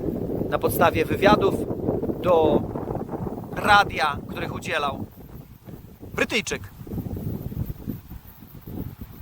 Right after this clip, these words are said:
Pomimo tego, że miał raka gardła, a później innych części ciała,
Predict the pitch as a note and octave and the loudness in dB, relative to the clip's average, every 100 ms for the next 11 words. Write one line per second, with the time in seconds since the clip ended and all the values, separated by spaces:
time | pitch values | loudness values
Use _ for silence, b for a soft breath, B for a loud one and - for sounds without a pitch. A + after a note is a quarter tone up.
0 | - E3 A#3 F#4+ D#4 D#4+ D4+ A3 A#3 F#3+ | 0 2 4 4 2 4 4 4 8 8
1 | F3+ B3 A3 E3 D#3+ C#3 B2 B2 - - | 8 6 4 2 0 0 -4 -4 -6 -10
2 | - - - - - - - G#3 G#3 G#3+ | -12 -16 -16 -14 -14 -2 2 4 4 2
3 | G#3 G3 F#3 - - D#3 - - D3+ A#2 | 2 0 0 -2 -2 -2 -4 -2 0 0
4 | B2 | -2